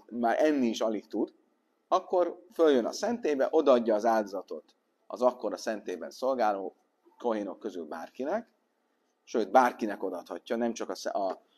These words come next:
abban a szolgálati időszakban szolgáló szentények, eh, kohénoknak, és utána pedig, a, amit megesznek a, a húsból, meg a bőrből, az, az an-, abban a sz-, a szolgálati időben szolgáló kohénok,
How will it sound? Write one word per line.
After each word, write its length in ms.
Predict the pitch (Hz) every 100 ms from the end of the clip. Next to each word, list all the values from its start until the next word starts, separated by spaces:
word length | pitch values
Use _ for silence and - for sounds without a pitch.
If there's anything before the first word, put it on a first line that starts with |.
| _
abban 300 | 123 117 110
a 260 | 101 90 - _ _
szolgálati 840 | - 127 113 104 98 - 92 90
időszakban 600 | 120 107 95 107 95 90
szolgáló 500 | 87 107 98 90 80
szentények, 680 | - 78 80 90 101 104 - - 107
eh, 360 | - 92 85 80
kohénoknak, 720 | - 95 95 98 - 180 240 _ _ _ _ _ _ _ -
és 140 | 120
utána 380 | 120 - 135 120
pedig, 480 | 147 147 165 190 - _
a, 340 | 117 110 107 107 _
amit 260 | - 120 107
megesznek 760 | 143 202 135 - 107 - - _ _ _ _
a, 120 | 104 101 98 92 90 85 82 _ _ _ _ _ _ _
a 80 | 90
húsból, 440 | 143 185 110 101
meg 140 | 127
a 100 | 185
bőrből, 420 | 190 240 226 190 175
az, 140 | 156
az 100 | 151
an-, 320 | - 180 170
abban 340 | - 165 147 127
a 100 | 127
sz-, 220 | - -
a 120 | - 117
szolgálati 500 | - 135 113 90 98
időben 320 | 104 98 87
szolgáló 540 | - 92 87 82 80
kohénok, 400 | - 90 80 78